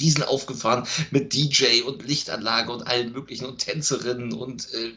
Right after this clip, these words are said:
es ist also, es sind also hunderte Leute da, so Partys, wie man sie nur aus Hollywood-Filmen im Endeffekt kennt.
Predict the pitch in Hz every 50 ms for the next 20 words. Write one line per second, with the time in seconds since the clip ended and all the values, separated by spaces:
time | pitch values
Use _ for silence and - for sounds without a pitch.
0 | - - 127 113 104 - - - - 123 123 123 127 - - - 156 - 120 -
1 | 143 143 - 127 120 127 123 110 143 170 170 151 135 - 131 123 127 135 127 113
2 | 104 104 104 110 98 - - 98 147 - 151 135 - 135 123 127 117 117 117 120
3 | 127 117 - - 131 139 120 92 90 82 - - 98 90 82 78 69 76 71 71
4 | 76 - 73 73 - - 95 - - - -